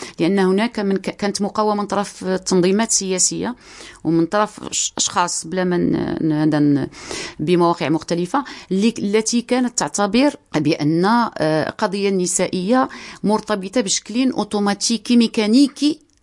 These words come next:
مع ما هو سياسي. خليونا نحلوا الإشكالات السياسية ونديروا الإصلاح السياسي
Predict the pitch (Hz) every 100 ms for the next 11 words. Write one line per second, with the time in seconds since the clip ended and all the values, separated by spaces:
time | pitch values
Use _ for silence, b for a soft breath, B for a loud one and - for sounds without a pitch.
0 | - 190 175 214 214 175 196 - 185 175
1 | - B B - - 247 277 269 220 165
2 | 147 - 240 254 220 - 233 226 - 208
3 | 208 - 196 202 220 202 190 208 - -
4 | - - - 196 185 - - 214 220